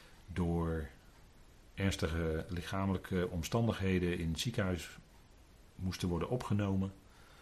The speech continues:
Wilt u met degene zijn die op dit moment in het ziekenhuis liggen? Wilt u hen nabij, hen nabij zijn, kracht geven? In geestelijk opzicht.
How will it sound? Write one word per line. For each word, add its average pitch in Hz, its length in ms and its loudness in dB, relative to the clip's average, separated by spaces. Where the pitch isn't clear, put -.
Wilt 110 200 0
u 107 60 2
met 92 140 4
degene 95 320 6
zijn 90 260 4
die 85 160 2
op 80 80 -2
dit 85 120 2
moment 82 180 2
in 80 60 2
het 76 100 -2
ziekenhuis 80 420 -2
liggen? 110 280 -2
Wilt 90 180 -4
u 85 60 -2
hen 76 100 -2
nabij, 78 300 -4
hen 87 260 -6
nabij 87 360 -2
zijn, 92 240 -2
kracht 101 300 -8
geven? 87 420 -2
In 90 140 -6
geestelijk 95 380 2
opzicht. - 640 0